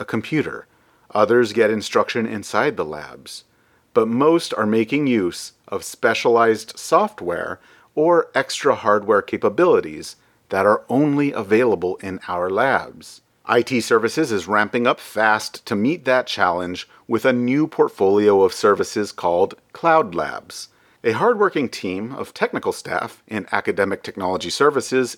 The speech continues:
and infrastructure services are putting in long hours to approach the problem of remote computer labs from several directions.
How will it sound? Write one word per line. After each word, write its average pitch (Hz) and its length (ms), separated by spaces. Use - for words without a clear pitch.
and 101 400
infrastructure 110 800
services 85 640
are 127 120
putting 208 340
in 139 180
long 110 480
hours 101 440
to 92 160
approach - 420
the 107 100
problem 92 540
of 113 180
remote 117 520
computer 104 500
labs 85 520
from 127 240
several 90 500
directions. 95 720